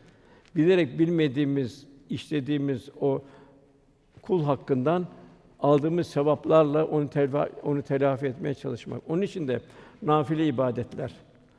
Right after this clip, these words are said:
sadakalar, ikramlar, ihsanlar, bunları artırmamız icap eder. Efendimizin bu hususta bir ikazı, bazen efendim kendini izafe ederdi.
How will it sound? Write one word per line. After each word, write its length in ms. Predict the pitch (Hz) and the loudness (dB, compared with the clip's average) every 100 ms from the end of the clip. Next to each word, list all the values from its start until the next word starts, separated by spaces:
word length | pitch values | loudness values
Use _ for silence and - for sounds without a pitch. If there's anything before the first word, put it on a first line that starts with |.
| _ | _
sadakalar, 800 | - 147 147 147 135 131 120 - - - - _ _ _ _ _ _ _ _ _ _ _ _ _ _ _ - | -2 0 0 0 0 0 -4 -14 -20 -20 -20 _ _ _ _ _ _ _ _ _ _ _ _ _ _ _ -6
ikramlar, 720 | 156 - 151 139 139 127 - - - _ _ _ _ _ _ _ | -4 2 2 2 0 -4 -10 -20 -20 _ _ _ _ _ _ _
ihsanlar, 720 | - 131 - 151 139 151 160 - - - _ _ _ _ _ _ _ _ _ _ _ _ _ | -6 -6 0 0 2 -2 -4 -10 -20 -20 _ _ _ _ _ _ _ _ _ _ _ _ _
bunları 280 | 165 147 156 | -2 0 0
artırmamız 540 | 147 120 123 117 104 101 | 0 -2 -4 -4 -6 -10
icap 320 | 92 101 98 | -10 -12 -12
eder. 280 | - - _ _ _ _ _ _ _ - | -18 -20 _ _ _ _ _ _ _ -6
Efendimizin 680 | 156 160 156 151 139 143 | 0 2 2 0 0 -2
bu 60 | 139 | -2
hususta 320 | 135 - 117 | -4 -4 -6
bir 80 | 123 | -6
ikazı, 600 | 131 123 - 110 95 131 131 - - _ - _ - | -6 -6 -4 -6 -6 -12 -16 -20 -20 _ -20 _ -8
bazen 360 | 139 143 147 151 | -2 0 0 0
efendim 340 | 139 147 135 | 0 -2 0
kendini 380 | - 143 147 160 | 2 2 2 0
izafe 500 | 156 117 127 113 120 | 0 0 0 -2 -2
ederdi. 560 | 98 110 101 104 160 | -2 -2 -4 -4 -6